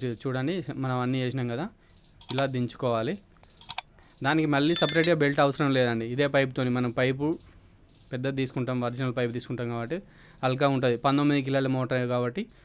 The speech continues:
పైపుతోనే దించుకోవాలి, పైపుతోనే ఎక్కించుకోవాలి. ఇది గోడకు, స్టార్టర్ వచ్చేసి గోడకు ఒక యాంకర్ పాయింట్ ఒకటే మూల ఉంటుంది, దానికి తగిలేసుకుంటే సరిపోతుంది. దీంట్లో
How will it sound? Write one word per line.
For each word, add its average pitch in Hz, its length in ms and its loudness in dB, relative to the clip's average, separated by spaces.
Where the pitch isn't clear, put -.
పైపుతోనే 127 440 0
దించుకోవాలి, 123 520 -4
పైపుతోనే 123 420 -6
ఎక్కించుకోవాలి. 101 500 -8
ఇది 147 160 0
గోడకు, 131 340 0
స్టార్టర్ 135 320 2
వచ్చేసి 131 260 -4
గోడకు 127 340 -2
ఒక 127 80 -8
యాంకర్ 127 320 -4
పాయింట్ 127 240 0
ఒకటే 139 220 0
మూల 123 140 0
ఉంటుంది, 117 320 -4
దానికి 127 280 -2
తగిలేసుకుంటే 123 580 -4
సరిపోతుంది. 107 520 -6
దీంట్లో 143 300 2